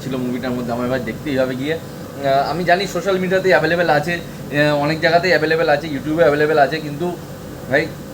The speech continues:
হলে গিয়ে দেখার একটা মজা আলাদা। আমি চেষ্টা করবো হলে গিয়ে দেখার প্রথমবার, ফার্স্ট এক্সপিরিয়েন্স।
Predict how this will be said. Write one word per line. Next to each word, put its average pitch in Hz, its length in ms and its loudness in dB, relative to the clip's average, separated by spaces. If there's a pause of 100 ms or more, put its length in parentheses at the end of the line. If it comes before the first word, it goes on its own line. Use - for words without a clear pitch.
(540)
হলে 131 200 2
গিয়ে 160 240 0
দেখার 156 240 0
একটা 151 120 -8 (100)
মজা 123 240 0
আলাদা। 135 240 0 (480)
আমি 151 180 -2
চেষ্টা 156 260 0
করবো 175 220 0
হলে 143 160 2
গিয়ে 165 220 -2
দেখার 151 220 2 (100)
প্রথমবার, 139 400 2 (460)
ফার্স্ট 139 260 2
এক্সপিরিয়েন্স। 147 440 -4